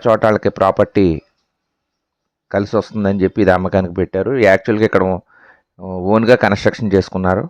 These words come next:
ఉందామని. అన్ని కాస్ట్లీ మెటీరియల్ వాడారండి ఇందులో, మొత్తం A to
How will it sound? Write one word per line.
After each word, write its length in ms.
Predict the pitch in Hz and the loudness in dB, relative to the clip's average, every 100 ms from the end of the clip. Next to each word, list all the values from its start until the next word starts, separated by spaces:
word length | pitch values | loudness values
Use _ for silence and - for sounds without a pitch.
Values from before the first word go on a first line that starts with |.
| _ _ 87 | _ _ -8
ఉందామని. 400 | 92 90 90 101 214 _ _ - 101 | -4 -2 -2 -6 -8 _ _ -10 -2
అన్ని 140 | 117 - | 0 2
కాస్ట్లీ 320 | 107 110 131 123 | 2 2 0 2
మెటీరియల్ 420 | 117 117 113 107 95 | 4 4 6 6 6
వాడారండి 440 | 95 98 98 95 90 | 4 4 2 -2 -2
ఇందులో, 200 | 98 123 - _ _ _ _ - | -2 -4 -6 _ _ _ _ -8
మొత్తం 200 | 92 - 104 | -6 0 4
A 20 | 107 | 4
to 60 | 120 | 4